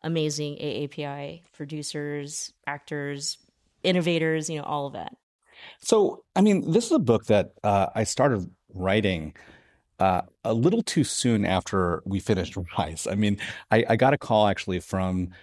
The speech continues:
Speaker 2: uh, the editor of the book, Xander Kim, and he basically said, "I've been looking for somebody to write a book that kind of celebrates this moment we're in, where Asian American film feels like it's having a moment."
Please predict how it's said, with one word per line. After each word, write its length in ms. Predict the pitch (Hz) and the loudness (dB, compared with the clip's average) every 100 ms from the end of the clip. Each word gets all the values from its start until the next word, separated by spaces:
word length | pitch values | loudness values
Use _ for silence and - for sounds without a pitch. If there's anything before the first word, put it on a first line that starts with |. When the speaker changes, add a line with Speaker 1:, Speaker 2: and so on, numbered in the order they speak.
| - - | -20 -4
Speaker 2:
uh, 380 | 95 90 85 - | 0 0 0 -4
the 240 | 95 98 - | -4 -2 2
editor 360 | 110 101 95 | 4 4 0
of 80 | 90 | -2
the 80 | 85 | -4
book, 220 | 87 90 | -6 -4
Xander 360 | 90 98 98 - | -2 -2 -2 -4
Kim, 400 | 98 87 82 - - - - _ | -4 -4 -6 -12 -20 -20 -20 _
and 380 | 113 110 101 95 | 2 4 4 0
he 140 | - 120 | -2 2
basically 320 | 113 107 104 | 2 2 -2
said, 280 | - 98 95 | 0 2 2
"I've 160 | 101 101 | 0 0
been 160 | 104 98 | 0 0
looking 300 | 127 - 156 | 0 0 -2
for 80 | 120 | -2
somebody 320 | - 95 87 | -2 -2 -2
to 100 | 82 87 | -4 -4
write 300 | 92 101 101 - - _ - | 0 2 0 -6 -20 _ -4
a 60 | 90 | 0
book 380 | 107 95 - - | 2 2 -2 -12
that 400 | 92 95 90 - _ _ _ _ _ - _ - | 0 2 0 -4 _ _ _ _ _ -20 _ -6
kind 180 | 262 | -4
of 80 | 320 | -2
celebrates 800 | - - 104 92 95 87 - - - | 0 4 4 2 0 -2 -2 -8 -4
this 260 | 104 - | -2 0
moment 420 | 95 107 160 90 | 2 2 2 0
we're 120 | 95 85 | -4 0
in, 380 | 139 110 69 - _ _ | 2 2 0 -12 _ _
where 280 | 110 98 92 - | 2 2 2 0
Asian 220 | 110 113 | 0 2
American 280 | 104 98 92 | 0 0 -6
film 500 | - 123 98 87 90 | 0 0 2 -2 -8
feels 300 | _ 104 101 95 | _ 0 0 0
like 120 | 90 | -2
it's 280 | 85 - - | -4 -6 -6
having 320 | - 190 170 | 2 2 2
a 60 | 85 | -2
moment." 440 | 78 73 67 - | -6 -8 -12 -14